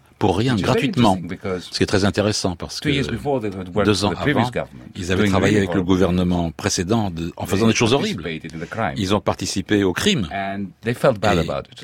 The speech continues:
Speaker 1: ils ont eu vraiment
Speaker 2: And
Speaker 1: un très
Speaker 2: Daniel
Speaker 1: mauvais
Speaker 2: was very
Speaker 1: sentiment à
Speaker 2: clear.
Speaker 1: ce sujet.
Speaker 2: He said to me,
Speaker 1: Et Daniel était très
Speaker 2: Look,
Speaker 1: clair, il m'a
Speaker 2: we
Speaker 1: dit,
Speaker 2: participated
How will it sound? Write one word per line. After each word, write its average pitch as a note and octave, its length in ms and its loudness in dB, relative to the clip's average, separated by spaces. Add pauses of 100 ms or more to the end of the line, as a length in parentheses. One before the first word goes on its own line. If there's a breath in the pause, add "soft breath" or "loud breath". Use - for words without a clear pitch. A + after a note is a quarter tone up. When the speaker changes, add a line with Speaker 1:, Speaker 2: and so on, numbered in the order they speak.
Speaker 1:
ils G2+ 440 -2
ont A2 100 2
eu B2 200 4
vraiment A#2+ 260 2
Speaker 2:
And - 20 4
Speaker 1:
un A#2+ 40 2
très C3 100 0
Speaker 2:
Daniel A#2 100 6
Speaker 1:
mauvais A2+ 60 4
Speaker 2:
was - 100 2
very A#2 140 2
Speaker 1:
sentiment C#3+ 220 0
à - 20 2
Speaker 2:
clear. - 20 -4
Speaker 1:
ce F2+ 120 -4
sujet. - 360 -8
Speaker 2:
He - 60 -12
said G#2 160 -10
to G#2 100 -4
me, G2+ 140 2
Speaker 1:
Et G2+ 80 0
Daniel G2 260 6
était G2+ 140 0
très G2+ 140 0
Speaker 2:
Look, - 80 -2
Speaker 1:
clair, C#3+ 160 4
il G#2 60 0
m'a F#2+ 100 0
Speaker 2:
we E2 120 -4
Speaker 1:
dit, F2+ 60 0
Speaker 2:
participated F2+ 640 -4